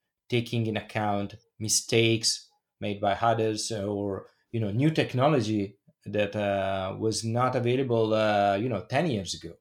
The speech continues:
You know, i-, it's, uh, hard for these hyperscalers to change, uh,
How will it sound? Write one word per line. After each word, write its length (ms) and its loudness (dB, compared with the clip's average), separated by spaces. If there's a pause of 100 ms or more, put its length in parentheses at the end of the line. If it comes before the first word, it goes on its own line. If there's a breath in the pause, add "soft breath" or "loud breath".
(520)
You 100 -6
know, 60 -6
i-, 220 -8 (120)
it's, 200 -4
uh, 220 2
hard 300 4
for 280 -2
these 380 -2 (360 loud breath)
hyperscalers 1160 2
to 100 -8
change, 520 0
uh, 200 2